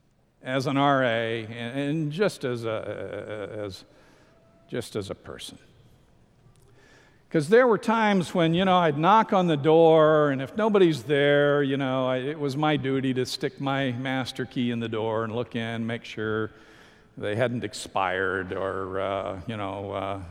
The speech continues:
a-, anything untoward. And, um, or, or,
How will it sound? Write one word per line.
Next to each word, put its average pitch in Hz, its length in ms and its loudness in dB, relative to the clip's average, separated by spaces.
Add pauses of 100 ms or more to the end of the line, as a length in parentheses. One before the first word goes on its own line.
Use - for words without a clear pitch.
a-, 101 240 -12
anything 101 580 -6 (200)
untoward. 95 720 -4
And, 87 120 -10 (800)
um, 120 640 0 (300)
or, 123 100 0
or, 110 320 -4